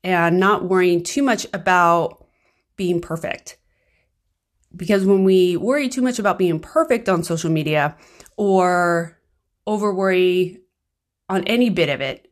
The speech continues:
without trying, we hold ourselves back.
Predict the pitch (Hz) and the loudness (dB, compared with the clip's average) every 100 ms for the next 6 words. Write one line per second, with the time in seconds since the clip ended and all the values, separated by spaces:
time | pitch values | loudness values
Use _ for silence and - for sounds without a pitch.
0 | - 190 170 - - 262 285 311 180 139 | -8 -2 -2 -2 -4 2 4 4 2 0
1 | 139 170 170 - 196 226 196 196 175 160 | -2 -4 -6 -8 -2 -2 -2 -2 -4 -4
2 | 156 - - | -6 -6 -8